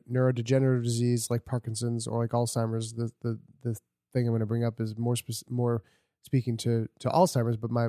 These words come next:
my wife asked me the other day, I think something came up about, uh, I, I don't, a, a, a, a friend whose father maybe had just been diagnosed with Alzheimer's and had a really steep decline.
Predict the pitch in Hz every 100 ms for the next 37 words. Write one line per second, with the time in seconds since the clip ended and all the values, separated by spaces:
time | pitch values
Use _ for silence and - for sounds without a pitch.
0 | 113 117 120 170 156 113 143 147 123 117
1 | 110 104 113 113 101 104 - _ _ _
2 | _ _ _ 113 127 113 - _ - 139
3 | 135 120 117 110 - _ _ _ _ _
4 | 117 113 110 - _ _ _ _ _ _
5 | - 101 - 120 123 120 113 - 127 -
6 | - 123 117 - 127 - 131 151 147 139
7 | 120 123 117 110 - _ _ - 113 113
8 | 117 113 113 113 110 113 110 110 - _
9 | _ - 110 117 110 110 107 107 107 110
10 | 110 110 110 110 113 - _ _ _ _
11 | _ - 120 135 123 127 123 - 117 117
12 | 110 113 113 110